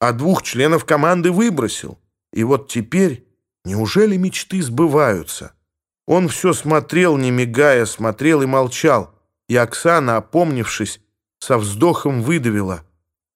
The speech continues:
«Да, да, конечно, я согласна, ну, конечно».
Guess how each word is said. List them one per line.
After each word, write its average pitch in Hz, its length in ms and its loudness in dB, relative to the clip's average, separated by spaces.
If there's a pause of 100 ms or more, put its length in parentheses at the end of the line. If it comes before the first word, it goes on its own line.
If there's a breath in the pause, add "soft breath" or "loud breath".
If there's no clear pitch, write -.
(240)
«Да, 147 320 0
да, 151 260 2
конечно, 156 640 0 (520)
я 139 160 2
согласна, 170 640 2
ну, 151 120 0
конечно». 185 680 0